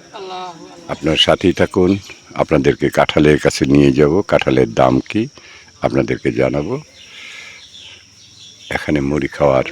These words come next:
প্রস্তুতি চলছে এবং এই প্রস্তুতিতে আমিও শরিক হব।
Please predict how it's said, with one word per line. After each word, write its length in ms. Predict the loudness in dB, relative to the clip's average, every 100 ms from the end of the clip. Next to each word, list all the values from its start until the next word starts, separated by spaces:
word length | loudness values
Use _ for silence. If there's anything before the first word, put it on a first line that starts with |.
| -2
প্রস্তুতি 460 | -2 0 -2 -2 -2
চলছে 500 | 2 2 0 -4 -4 -10 -20 -20 -20 -20 -20 -20 -20 -8
এবং 260 | -4 -2 -2
এই 220 | -2 -4 -6 -16 -20 -4
প্রস্তুতিতে 720 | 0 0 -2 -6 -6 -4 -4 -4 -12 -20 -20 -20 -18 -18 -6
আমিও 440 | 0 4 4 2 0 -4
শরিক 420 | -2 2 0 -2
হব। 240 | -6 -6